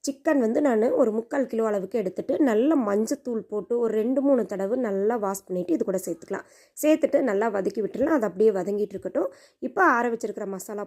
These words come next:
பொருட்களை மிக்ஸி ஜாருக்கு சேர்த்துட்டு ஃபைனா அரைச்சிட்டு வந்துருவோம். பாருங்க, கறி நல்லாவே வதங்கிடுச்சு. இப்போ நம்ம அரைச்சிட்டு வந்த மசாலாவை இது கூட சேர்த்துடலாம். இந்த மசாலாலையே வந்து கறி நல்லா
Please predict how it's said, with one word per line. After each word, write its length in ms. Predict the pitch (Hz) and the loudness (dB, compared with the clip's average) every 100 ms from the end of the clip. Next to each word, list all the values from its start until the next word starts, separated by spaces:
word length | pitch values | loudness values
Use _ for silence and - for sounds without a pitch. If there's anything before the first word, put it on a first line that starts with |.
| 202 | -10
பொருட்களை 340 | 185 - 202 294 | -12 -8 -4 -2
மிக்ஸி 240 | 190 - 196 | -4 -4 -2
ஜாருக்கு 260 | 208 180 - | -2 -2 -8
சேர்த்துட்டு 280 | 180 - 415 294 | -10 -6 -6 -2
ஃபைனா 320 | 208 185 185 | 0 0 -2
அரைச்சிட்டு 420 | 165 190 - 175 | -4 -8 -8 -6
வந்துருவோம். 340 | 175 175 175 - _ _ _ _ _ _ _ _ - 233 | -4 -4 -8 -12 _ _ _ _ _ _ _ _ -6 -2
பாருங்க, 260 | 208 269 415 | 2 2 2
கறி 160 | 214 233 214 | 0 0 0
நல்லாவே 360 | 202 214 226 202 | 0 2 2 2
வதங்கிடுச்சு. 600 | 185 196 208 196 185 - - _ _ - | -2 -2 -2 -2 -4 -8 -10 _ _ -8
இப்போ 160 | - 320 | 0 2
நம்ம 160 | 254 | 2
அரைச்சிட்டு 240 | 214 - 247 | 0 -2 -2
வந்த 140 | 220 190 | -2 -4
மசாலாவை 380 | 196 185 269 247 | -4 -2 -2 -2
இது 80 | - | -4
கூட 120 | 185 185 | -6 -8
சேர்த்துடலாம். 480 | 202 - 170 165 - _ _ _ _ _ _ _ _ _ _ _ _ _ _ - | -12 -12 -12 -12 -14 _ _ _ _ _ _ _ _ _ _ _ _ _ _ -4
இந்த 120 | 220 220 | 0 0
மசாலாலையே 600 | 220 302 269 220 220 226 220 | 4 4 4 4 4 2 2
வந்து 160 | 202 - 214 | -2 -4 -4
கறி 220 | 202 240 214 | -2 0 0
நல்லா 300 | 185 202 | -2 -2